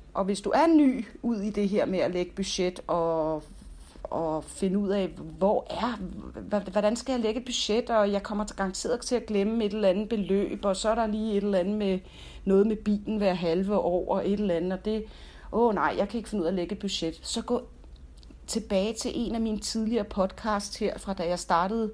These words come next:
podcasten, hvor jeg snakkede en masse om at få styr på økonomien og track your spending, altså gå et år tilbage i netbank og skriv alle faste,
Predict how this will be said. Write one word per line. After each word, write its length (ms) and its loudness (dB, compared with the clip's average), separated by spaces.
podcasten, 680 -2
hvor 160 0
jeg 200 0
snakkede 440 -2
en 80 0
masse 320 0
om 140 -2
at 80 -6
få 180 -2
styr 460 4
på 180 2
økonomien 680 -2
og 200 -4
track 360 2
your 100 -2
spending, 640 0
altså 220 -4
gå 160 -2
et 180 -2
år 220 2
tilbage 360 -2
i 20 0
netbank 680 -2
og 60 -8
skriv 300 -2
alle 280 2
faste, 500 -2